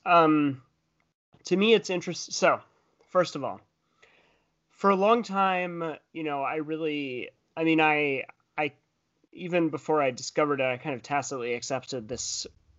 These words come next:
Marcuse argument that,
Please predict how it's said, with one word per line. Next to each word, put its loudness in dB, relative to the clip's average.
Marcuse 0
argument 0
that, 2